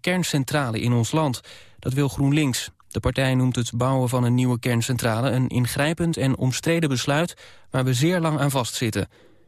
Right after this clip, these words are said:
V V D en C D A hebben zich in het regeerakkoord uitgesproken voor nieuwe kerncentrales.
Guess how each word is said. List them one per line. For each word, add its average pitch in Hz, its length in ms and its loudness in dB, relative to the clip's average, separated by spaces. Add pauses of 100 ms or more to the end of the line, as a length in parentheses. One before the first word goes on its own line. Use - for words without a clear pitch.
(180)
V 113 180 0
V 113 80 2
D 120 280 2
en 117 100 2
C 117 280 0
D 117 100 2
A 135 160 2
hebben 135 200 -2
zich 131 140 -2
in 135 80 2
het 131 100 0
regeerakkoord 131 680 0
uitgesproken 123 720 -2
voor 120 200 2
nieuwe 120 260 2
kerncentrales. 117 880 -2